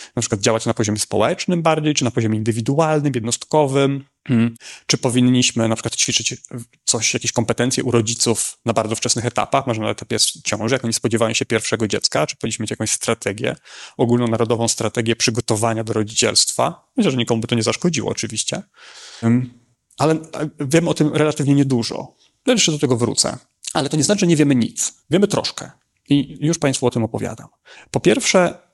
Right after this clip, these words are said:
wydaje się, że pewnym sprzymierzeńcem rodzica jest czas, ale jest to sprzymierzeniec, mm, dość chaotyczny i nieprzewidywalny. Owszem, jest pewna szansa, że wyczerpanie rodzicielskie, wypalenie rodzicielskie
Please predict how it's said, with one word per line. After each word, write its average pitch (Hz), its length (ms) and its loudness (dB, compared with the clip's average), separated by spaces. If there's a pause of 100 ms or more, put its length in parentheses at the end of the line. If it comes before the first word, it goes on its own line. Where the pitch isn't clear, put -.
wydaje 120 560 2
się, 120 400 2
że 131 80 4
pewnym 156 440 2
sprzymierzeńcem 127 920 2
rodzica 120 420 0
jest - 280 2
czas, - 640 -2
ale 143 180 0
jest 165 180 2
to 165 80 4
sprzymierzeniec, 135 1040 2 (300)
mm, 127 300 0 (120)
dość 170 320 4
chaotyczny 147 640 2
i 143 60 2
nieprzewidywalny. 131 920 0 (760)
Owszem, 143 600 0 (520)
jest - 440 2
pewna 143 260 2
szansa, 135 840 0
że 120 600 0
wyczerpanie 135 600 2
rodzicielskie, 123 680 2
wypalenie 120 480 0
rodzicielskie 117 1000 0